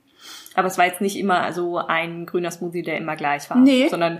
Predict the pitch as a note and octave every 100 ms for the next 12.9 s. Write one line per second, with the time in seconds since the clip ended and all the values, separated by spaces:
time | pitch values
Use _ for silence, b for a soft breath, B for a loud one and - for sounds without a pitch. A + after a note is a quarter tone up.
0 | B C4+ C#4 F#3+ G3+ G3 G3 F3 F#3 F3+
1 | - G#3 G3 - A3 - - - A3+ A3
2 | A3 G#3+ G#3+ - A3+ A#3 - - G#3 G#3+
3 | G#3+ G#3 - G#3 G#3+ A#3+ A#3 A#3 B3 C4
4 | B3 A#3+ A3 A#3+ A3+ - A#3 G#3+ G#3+ F#3+
5 | F#3+ F3 - G3+ F3+ F3+ F3 F3 F3+ -
6 | - - A#3 A#3+ F3+ F#3+ F#3 B B B
7 | B B B - - - - - G3+ C4+
8 | B3+ A3+ A3+ A#3 G#3 - A3 G#3 - -
9 | G#3 G3+ F#3+ F#3+ F3+ F3+ F3 E3+ F#3 E3
10 | E3+ F3 - F3+ F#3+ G3+ G3+ F#3+ E3+ F3+
11 | G3 F#3 F#3 F3 - - - F3+ - -
12 | G3 - G3+ G3 G#3 A#3 A#3+ B3+ C4+